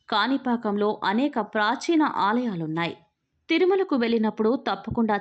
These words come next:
చాలామంది దర్శించుకునే వినాయక దేవాలయం కాణిపాకం. ఈ వినాయకుడు రోజురోజుకి పెరిగి భగవంతుని మహిమ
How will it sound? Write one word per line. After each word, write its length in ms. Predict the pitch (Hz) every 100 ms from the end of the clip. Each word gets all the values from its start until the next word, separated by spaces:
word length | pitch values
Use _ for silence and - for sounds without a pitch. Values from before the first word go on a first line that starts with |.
| 208
చాలామంది 420 | 202 208 202 190
దర్శించుకునే 680 | 180 180 - 202 - 185 180
వినాయక 460 | 175 190 240 254 214
దేవాలయం 540 | 180 180 180 175 180
కాణిపాకం. 680 | 196 196 175 175 170 165 - _ _ _ -
ఈ 100 | 214
వినాయకుడు 580 | 185 185 220 220 196 226
రోజురోజుకి 680 | 214 175 196 214 196 - 185
పెరిగి 480 | 175 170 170 226 233
భగవంతుని 540 | 180 165 214 226 214 175
మహిమ 420 | 175 190 208